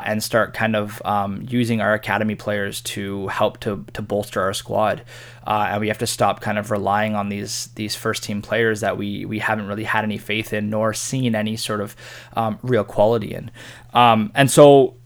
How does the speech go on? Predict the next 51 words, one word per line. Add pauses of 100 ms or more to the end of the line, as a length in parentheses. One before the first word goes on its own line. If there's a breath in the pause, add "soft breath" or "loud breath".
basically
coming
up
now,
uh,
our
next
game
is
at
home.
It's
against,
um, (140)
no,
it's
away,
sorry.
It's,
uh,
it's
against
Dallas. (360 loud breath)
Um,
and
Dallas
is
also
on
a
very
similar
run
to
us.
So
they're
six,
six,
and
three.
Uh,
Toronto
F
C
are
currently
five,
six,
and
four.